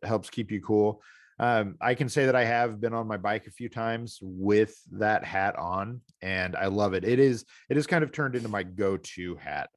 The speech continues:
um, especially when I'm going out, if I'm riding or anything like that. Um, and it's, y-, you know, it's small enough that sometimes I, I can actually wear it under my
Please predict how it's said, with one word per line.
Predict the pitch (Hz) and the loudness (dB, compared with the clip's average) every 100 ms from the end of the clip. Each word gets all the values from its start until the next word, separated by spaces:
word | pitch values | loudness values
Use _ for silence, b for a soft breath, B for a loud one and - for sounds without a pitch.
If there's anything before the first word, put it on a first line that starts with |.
| b b b _ - | b b b _ 0
um, | 87 71 53 - | 2 2 -4 -14
especially | - 80 69 - 131 110 123 | -10 -8 -8 2 4 6 6
when | 107 | 4
I'm | 101 | 4
going | 101 98 92 | 2 4 4
out, | 85 | 2
if | 82 | 0
I'm | 87 87 | -4 -2
riding | 87 90 85 82 | 2 2 0 -4
or | 80 | -6
anything | 78 78 82 | -8 -10 -10
like | 76 73 - | -10 -10 -4
that. | 82 76 73 b b _ - | 0 0 -2 b b _ -2
Um, | 90 82 71 71 78 _ 98 | 2 2 0 -4 -16 _ -2
and | 101 | 0
it's, | 95 82 - - 80 | 0 -2 -10 -12 -10
y-, | 80 | -10
you | 82 101 | -2 0
know, | 95 90 | 2 0
it's | 87 | -2
small | - 123 123 127 135 | -6 0 2 4 4
enough | 113 107 - | 2 0 2
that | 107 98 - | 2 2 -2
sometimes | 147 196 139 123 110 | -2 2 0 0 0
I, | 120 104 | 0 0
I | 104 | -2
can | 120 | -4
actually | 107 - 107 | -6 -6 -4
wear | 104 104 | 0 0
it | 95 | -2
under | 110 107 113 | -4 -6 -6
my | 104 95 90 90 | -4 -4 -4 -4